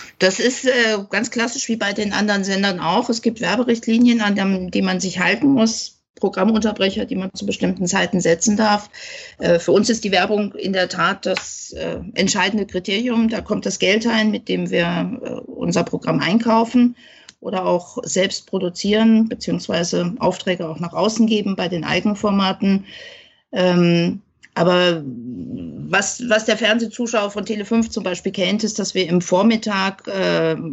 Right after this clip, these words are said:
kein fiktionales Programm zeigen. Da geben wir die Programmfläche an andere Unternehmen ab, die, äh, dann unseren Bildschirm <laughs> sozusagen für sie nutzen können und, ähm,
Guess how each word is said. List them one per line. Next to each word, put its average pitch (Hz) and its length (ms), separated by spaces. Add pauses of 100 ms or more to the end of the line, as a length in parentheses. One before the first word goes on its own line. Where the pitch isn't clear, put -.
(200)
kein 175 220
fiktionales 185 600
Programm 185 380
zeigen. 220 460
Da 180 420 (460)
geben 196 260
wir 190 120
die 180 180
Programmfläche 190 840
an 165 440 (640)
andere 220 600
Unternehmen 185 540
ab, 156 360
die, 196 340
äh, 165 380 (160)
dann 170 280
unseren 170 380
Bildschirm 190 380
<laughs> - 40
sozusagen 170 460
für 185 100
sie 170 140
nutzen 185 320
können 196 280 (520)
und, 175 400
ähm, 160 680